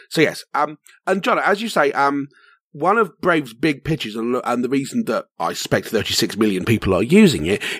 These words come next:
is beca-, because it comes with an ad blocker built in. So instead of having to install a third party, something like uBlock Origin or something like that, you can install Brave. And this is especially useful on mobile platforms where you don't get extensions,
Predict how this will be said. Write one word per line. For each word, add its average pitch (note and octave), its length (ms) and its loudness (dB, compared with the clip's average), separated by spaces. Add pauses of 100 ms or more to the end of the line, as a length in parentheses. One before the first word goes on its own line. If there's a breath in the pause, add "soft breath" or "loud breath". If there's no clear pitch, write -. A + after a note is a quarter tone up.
is C#3+ 120 2
beca-, D#3 460 -2
because C#3 240 2
it - 120 0
comes C#3 220 0
with D3 100 2
an E3+ 100 2
ad B2 220 0
blocker A#2+ 220 0
built C3+ 400 2
in. B2+ 280 0 (640 loud breath)
So D#3+ 160 -2
instead D3+ 280 0
of G3+ 80 0
having F#3+ 240 2
to E3 160 2
install C#3 580 0
a A#2 300 2
third A#2+ 320 -2
party, A2+ 480 -4
something F#2+ 320 -8
like D2 160 -8
uBlock D#2+ 360 -8
Origin F#3 520 4
or G2+ 100 -2
something C#2 320 -10
like C2 160 -12
that, A2 240 0 (260 loud breath)
you D3 120 -4
can C#3+ 120 0
install A#2+ 280 0
Brave. A2 340 0
And A#2 100 -4
this E3+ 140 -2
is F3 140 -2
especially E3 560 0
useful F#2+ 340 -6
on D3+ 100 0
mobile F#3 300 2
platforms A2+ 500 -6
where C3 120 4
you C3+ 100 -8
don't D3+ 240 0
get A3+ 240 2
extensions, - 840 -10